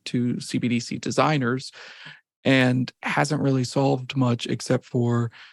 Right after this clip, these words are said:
maybe being the, the spur for this cash shortage. So again, it, it kinda like when we were talking about the, the benefits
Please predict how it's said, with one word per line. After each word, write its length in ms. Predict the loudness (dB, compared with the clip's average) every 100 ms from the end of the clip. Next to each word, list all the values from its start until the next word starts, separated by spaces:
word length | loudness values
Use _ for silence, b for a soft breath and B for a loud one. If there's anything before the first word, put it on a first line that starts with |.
| B _ _ -4
maybe 480 | 0 4 4 4 4
being 400 | 4 4 4 2
the, 240 | 0 -2 -4
the 120 | -6
spur 460 | -6 -2 0 2 0
for 160 | -2
this 220 | 0 -2
cash 300 | -2 0 0
shortage. 640 | 0 -2 -2 -4 -6 -8 -12 B B B B B _ _ _ -8
So 580 | 2 4 6 4 2 _ _ _ _ _ _ _ _ _ _ -2
again, 420 | 0 4 4 4
it, 220 | 4 4 2
it 260 | 0 0 0
kinda 240 | 2 4
like 200 | 4 2 -2
when 160 | -2
we 80 | 0
were 60 | 0
talking 260 | 0 2
about 300 | 2 2 0
the, 320 | 2 2 0 0
the 100 | 0
benefits 760 | 2 4 2 2 -2 -2 -14